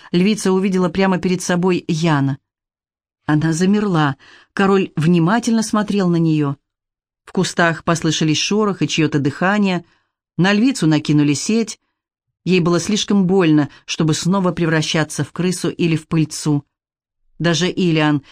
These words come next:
издалека услышал ее отчаянный рев. Олия позволила себя поймать. Аран и король с любопытством разглядывали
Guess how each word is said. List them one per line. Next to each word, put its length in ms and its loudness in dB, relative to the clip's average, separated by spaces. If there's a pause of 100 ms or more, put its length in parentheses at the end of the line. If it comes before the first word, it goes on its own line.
(120)
издалека 600 0
услышал 400 -4
ее 300 0
отчаянный 640 0
рев. 280 -2 (880)
Олия 340 2
позволила 520 0
себя 280 -2
поймать. 580 -2 (920)
Аран 440 2
и 60 0
король 320 -2
с 100 -6
любопытством 640 -2
разглядывали 640 0